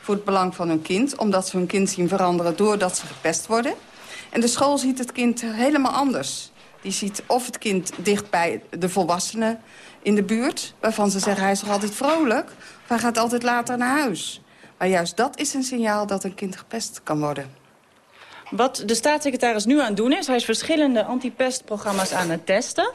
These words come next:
Speaker 2: En hij wil dan dat, ehm, iedere school verplicht er één methode uitkiest... Hè, die verplicht moet worden toegepast op school. Is dat een goede zaak?
Speaker 1: Als het een, eh, goed beleid is, dan, eh, zijn we helemaal blij. Maar kiest hij het uit de sociaal vaardigheidstraining...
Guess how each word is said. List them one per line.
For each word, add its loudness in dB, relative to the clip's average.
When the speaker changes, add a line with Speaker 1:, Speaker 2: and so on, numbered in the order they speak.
Speaker 2:
En 0
hij 2
wil 4
dan 2
dat, 2
ehm, 2
iedere 2
school 0
verplicht -2
er 2
één 4
methode 2
uitkiest... -4
Hè, 2
die -4
verplicht -2
moet 0
worden 0
toegepast -2
op -6
school. 0
Is 2
dat 0
een -2
goede 2
zaak? -2
Speaker 1:
Als 0
het -4
een, 2
eh, 4
goed 0
beleid 0
is, -6
dan, 0
eh, 4
zijn 0
we -2
helemaal 2
blij. -2
Maar 0
kiest -2
hij 2
het 0
uit -2
de -8
sociaal -2
vaardigheidstraining... 0